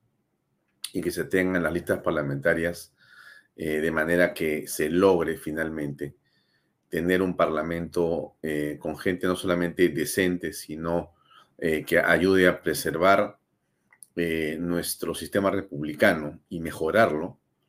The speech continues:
y que por otro lado tengamos una presidencia de la República, eh, respetable y que nos permita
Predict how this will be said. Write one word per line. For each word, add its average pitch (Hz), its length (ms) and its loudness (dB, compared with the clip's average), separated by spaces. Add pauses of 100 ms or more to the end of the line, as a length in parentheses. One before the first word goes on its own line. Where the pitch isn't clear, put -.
(760)
y 107 140 -2
que 127 100 4
por 107 160 2
otro 107 220 2
lado 87 260 4
tengamos 85 640 -4 (180)
una 87 440 0
presidencia 85 480 -4
de 85 40 0
la 80 80 -2
República, 85 720 -2 (600)
eh, 80 200 -4
respetable 82 920 0 (100)
y 90 100 -8
que 95 100 -2
nos 92 120 -2
permita 85 560 -4